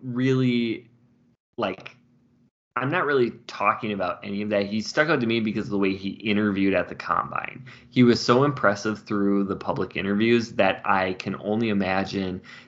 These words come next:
that he absolutely blew away the teams he had individual meetings with. Like, to me, he's my cornerback one. He's currently, currently my overall defensive player number one.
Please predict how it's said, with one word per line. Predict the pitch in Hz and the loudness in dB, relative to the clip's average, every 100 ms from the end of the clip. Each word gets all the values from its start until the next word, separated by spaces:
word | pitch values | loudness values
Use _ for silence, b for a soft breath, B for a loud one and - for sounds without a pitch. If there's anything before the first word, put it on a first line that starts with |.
| - | 0
that | 104 | 2
he | 98 110 110 104 101 | 2 0 2 2 2
absolutely | 101 95 - 104 98 85 104 | 2 2 0 0 0 -2 -2
blew | 101 107 101 101 | -2 0 2 4
away | 95 90 92 95 | 4 4 2 0
the | 87 | 0
teams | 90 - 107 101 98 | -4 -6 -2 -2 0
he | 101 | 0
had | 95 | 0
individual | 92 90 90 92 90 87 | 0 -4 -4 -6 -6 -8
meetings | 90 90 95 104 110 | -8 -4 -2 0 2
with. | 117 127 131 B B B - | 2 0 -6 B B B -6
Like, | 135 - | -4 -6
to | - | 0
me, | 110 110 123 127 | 4 6 6 6
he's | 123 113 - | 4 0 0
my | 104 | -2
cornerback | 95 - 98 92 92 - | -2 -2 0 0 -2 -2
one. | 101 98 98 98 - | 0 2 0 -2 -8
He's | - - | -16 -10
currently, | - 95 - 95 95 - - - | -4 -4 -4 -6 -6 -10 -18 -14
currently | - 110 95 101 | 2 4 4 0
my | 95 87 | -2 -2
overall | 101 90 90 92 | -4 0 0 0
defensive | 92 95 92 85 | -4 -6 -8 -8
player | - 95 | -4 -4
number | 92 87 92 | -2 -4 -4
one. | 90 92 98 | -2 0 -2